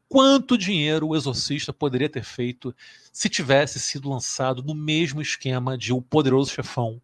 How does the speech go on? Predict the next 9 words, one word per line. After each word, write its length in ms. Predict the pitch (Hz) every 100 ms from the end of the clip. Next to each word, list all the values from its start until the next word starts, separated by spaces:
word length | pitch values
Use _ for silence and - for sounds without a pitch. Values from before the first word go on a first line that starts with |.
| _
ou, 340 | - 196 226 226 _ _
alguns 380 | - 135 127 120
anos 140 | 113 107
mais 220 | 127 -
tarde, 380 | 123 120 117 117 _ _ _
Tubarão." 440 | 135 120 107 90 85 _ _ _ - - _
O 80 | 147
Exorcista 480 | 147 147 - 180 170
representou 600 | 165 147 131 - 143